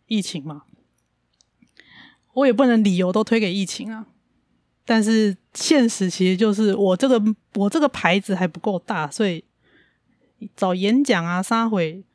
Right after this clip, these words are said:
人家说，“啊，演讲你可以转线上啊。”我心理师有问我，“你不知道演讲可以转线上吗？”我沉默，我没有回答他，但我自己心里很清楚，就是我的牌子就不够大，人家不会，<laughs> 不会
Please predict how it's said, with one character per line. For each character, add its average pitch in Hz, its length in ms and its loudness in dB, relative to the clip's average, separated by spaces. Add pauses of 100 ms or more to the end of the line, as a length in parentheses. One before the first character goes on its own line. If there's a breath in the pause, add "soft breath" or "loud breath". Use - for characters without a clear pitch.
(120)
人 190 120 -4
家 240 140 2
说 262 160 2
，“啊， 254 80 4
演 254 180 4
讲 277 180 4
你 247 40 4
可 285 100 4
以 269 60 2
转 214 220 0
线 262 260 2
上 247 220 2
啊。” 214 320 0
我 196 180 0
心 254 160 2
理 220 60 2
师 220 160 2
有 214 100 4
问 208 200 2
我 165 180 -4
，“你 170 80 -2
不 - 120 -10
知 226 80 -2
道 247 100 4
演 196 160 2
讲 185 180 -2
可 180 60 0
以 185 60 -2
转 151 220 -8
线 180 200 -4
上 165 220 -6
吗？” 147 200 -12 (880 soft breath)
我 202 120 -4
沉 190 220 -2
默， 214 280 4
我 175 80 2
没 180 100 0
有 185 120 0
回 156 180 -2
答 151 220 -10
他， 156 320 -8 (240)
但 175 280 -4 (220)
我 202 120 -2
自 262 140 -2
己 233 80 4
心 214 240 2
里 208 80 2
很 170 100 -2
清 180 300 -4
楚， - 200 -14
就 170 180 -10
是 170 240 -8 (760 soft breath)
我 214 80 -2
的 190 60 0
牌 196 220 0
子 202 100 0
就 220 80 2
不 185 120 -4
够 180 200 -2
大， 160 340 -4
人 180 160 -2
家 247 120 2
不 214 180 0
会， 262 140 2 (120)
<laughs> - 140 -6
不 254 120 4
会 - 80 4